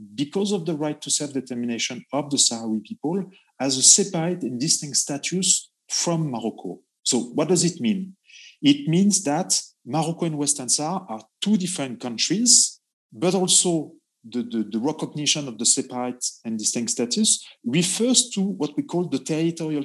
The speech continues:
component of the right to self-determination. You know, maybe, uh, you're aware of that already, but that, I think that's good to,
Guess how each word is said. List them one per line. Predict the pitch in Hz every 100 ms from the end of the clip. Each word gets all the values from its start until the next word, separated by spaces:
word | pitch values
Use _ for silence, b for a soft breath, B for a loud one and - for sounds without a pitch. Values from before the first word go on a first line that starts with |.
| -
component | 220 214 170 131 110 - - - -
of | 135 113
the | 120
right | 131 123
to | -
self-determination. | - 117 117 - 113 110 107 - 95 92 - _ 127
You |
know, | 143 156
maybe, | 117 120 131 147 131 -
uh, | 90 113 110
you're | 107 117
aware | 117 139
of | 117
that | 135 131 120
already, | 120 120
but | 110 113
that, | 113 -
I | 113
think | 139 117
that's | 113 - - -
good | 135 -
to, | 120